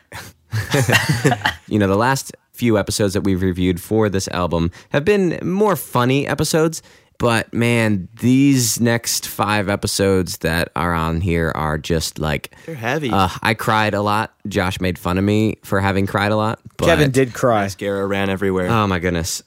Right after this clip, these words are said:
Speaker 1: They're really good episodes.
Speaker 2: So we're gonna kinda just talk about the episode, and at the end, we're each going to give it, uh, again, going with our previous theme, we're gonna each give them a rating out of ten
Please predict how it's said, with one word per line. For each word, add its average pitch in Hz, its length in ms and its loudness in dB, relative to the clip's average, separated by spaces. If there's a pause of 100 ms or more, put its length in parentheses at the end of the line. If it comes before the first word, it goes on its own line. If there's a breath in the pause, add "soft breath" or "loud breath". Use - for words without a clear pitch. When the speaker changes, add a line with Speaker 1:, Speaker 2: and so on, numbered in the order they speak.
Speaker 1:
They're 110 220 0
really 98 300 2
good 85 180 -2
episodes. 69 580 -6 (220)
Speaker 2:
So - 160 -8
we're 120 140 -4
gonna 98 180 -6 (300)
kinda 107 200 -4
just 113 160 -8
talk 113 180 0
about 107 180 -2
the 110 100 -4
episode, 107 300 -4
and 101 140 -2
at 101 160 -4
the 110 100 0
end, 107 160 2
we're 101 160 0
each 123 200 -6
going 110 160 4
to 104 60 2
give 101 180 2
it, 101 80 0 (100)
uh, 87 160 -10
again, 95 420 -2 (200)
going 98 220 -2
with 90 120 -2
our 87 300 -2
previous 92 400 0
theme, 92 200 0
we're 87 120 -2
gonna 85 180 -2 (100)
each - 220 -6
give 104 120 0
them 98 120 2
a 90 60 2
rating 95 460 0 (520 soft breath)
out 92 140 0
of 87 140 -2
ten 92 420 0